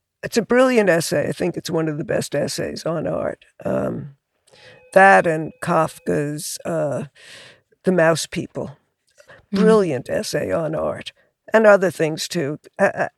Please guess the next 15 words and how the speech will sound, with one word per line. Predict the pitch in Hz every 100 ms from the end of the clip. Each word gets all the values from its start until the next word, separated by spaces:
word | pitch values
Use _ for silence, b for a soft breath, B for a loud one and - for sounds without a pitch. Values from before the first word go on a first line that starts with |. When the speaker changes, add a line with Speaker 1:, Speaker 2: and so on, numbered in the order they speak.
| - -
Speaker 1:
those | 196 208 190
are |
my | 175 165
two | 170 160
favorite | - - - - -
essays | - - - -
on | - -
art. | - - - - _ B B
Speaker 2:
Okay, | 165
I'm | 156
gonna | 156
go | 160
read | 147 151 143 -
them. | 151 151 -
Speaker 1:
Oh, | 165 175 160